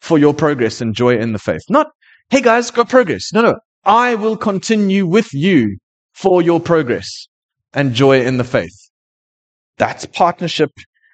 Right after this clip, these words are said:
in the gospel. Hey, if you're in a life group,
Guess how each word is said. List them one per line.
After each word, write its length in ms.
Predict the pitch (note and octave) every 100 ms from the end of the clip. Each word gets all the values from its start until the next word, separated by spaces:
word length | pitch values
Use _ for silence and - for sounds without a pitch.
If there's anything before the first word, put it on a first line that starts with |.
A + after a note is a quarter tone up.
| _
in 320 | D#3 E3+ E3 C#3+
the 100 | C#3+
gospel. 540 | D3+ D3+ - F2+ F#2 _ _ _
Hey, 140 | F#3 D#3+
if 100 | C#3
you're 180 | F3+
in 80 | A3
a 60 | D#3+
life 320 | A2+ B2 C#3+
group, 200 | E3+ A#3+